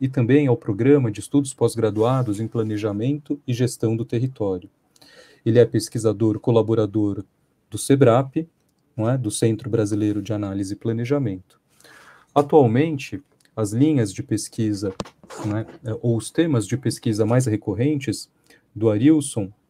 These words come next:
envolvem temas de sociologia econômica, teórica e aplicada, não é? E, ademais, o Arilson é autor de alguns importantes livros, dentre eles,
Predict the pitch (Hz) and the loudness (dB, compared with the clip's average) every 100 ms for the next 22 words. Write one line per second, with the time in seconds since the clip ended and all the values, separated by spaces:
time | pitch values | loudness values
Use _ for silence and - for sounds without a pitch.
0 | _ _ _ _ _ _ 123 120 110 120 | _ _ _ _ _ _ -2 2 8 8
1 | 123 131 131 123 113 101 90 - - 107 | 8 2 4 4 4 2 -6 -12 -12 -8
2 | 110 127 - 113 107 98 135 131 123 107 | -4 -4 -2 -2 -2 0 -2 0 -2 0
3 | 123 139 139 156 - _ _ _ 123 113 | 0 -2 -2 -4 -6 _ _ _ 6 8
4 | 113 104 - 98 - 143 - 110 123 143 | 6 4 -2 -4 -2 -4 -2 -2 0 -2
5 | 147 _ _ _ _ _ _ - 107 113 | -4 _ _ _ _ _ _ -8 -6 -6
6 | 135 - _ _ _ 127 135 139 - _ | -8 -14 _ _ _ 4 4 2 -8 _
7 | _ _ _ _ _ 127 143 147 127 147 | _ _ _ _ _ 0 4 6 6 4
8 | 147 - _ _ _ - 131 117 127 - | -2 -12 _ _ _ 0 0 2 -2 0
9 | 127 127 117 _ _ _ _ - 147 139 | 0 0 -4 _ _ _ _ 2 2 2
10 | 101 113 113 127 127 131 127 - 127 131 | 0 -2 0 -2 -2 -2 -4 -2 -2 -2
11 | 131 143 135 98 - - 127 - _ _ | -2 0 -2 -4 -12 -14 -20 -20 _ _
12 | - 110 110 147 143 123 143 143 - | -6 -4 -2 2 4 4 2 -2 -8